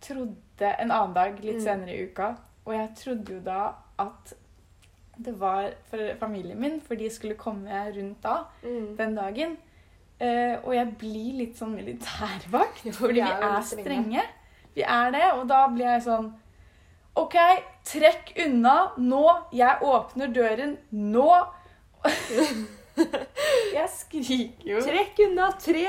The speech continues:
Speaker 2: meter», liksom,
Speaker 1: Ja,
Speaker 2: sånne ting.
Speaker 1: jeg skriker jo så høyt.
Speaker 2: Ja.
Speaker 1: Så når jeg åpner døra,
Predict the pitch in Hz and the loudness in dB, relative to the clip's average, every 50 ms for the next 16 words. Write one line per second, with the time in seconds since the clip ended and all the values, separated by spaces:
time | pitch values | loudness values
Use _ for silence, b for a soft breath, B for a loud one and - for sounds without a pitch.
0 | 381 359 359 370 359 370 359 359 - 370 359 359 320 320 320 - 269 302 311 302 | 2 2 2 0 0 -2 -2 -2 -2 0 0 0 -2 -2 -2 0 2 6 6 8
1 | 294 294 302 330 359 - 277 302 370 - - - 302 320 311 - - - - 269 | 8 10 10 8 8 6 2 0 -6 -4 -2 0 0 0 -2 -6 -14 -10 -6 -4
2 | 240 226 214 202 214 - 247 247 262 262 233 226 233 226 226 294 381 - _ - | -4 -2 -4 -6 -10 -10 -10 -10 -6 -4 -4 -2 -2 -2 -2 -2 -4 -8 _ -10
3 | - 254 247 247 - - - _ - 320 311 - - 349 302 208 196 - - - | -8 -6 -6 -6 -8 -12 -18 _ -2 0 0 0 0 2 0 0 0 -2 -6 -6
4 | 240 233 214 226 190 - - 240 294 | -6 -2 -2 -2 -2 2 2 2 2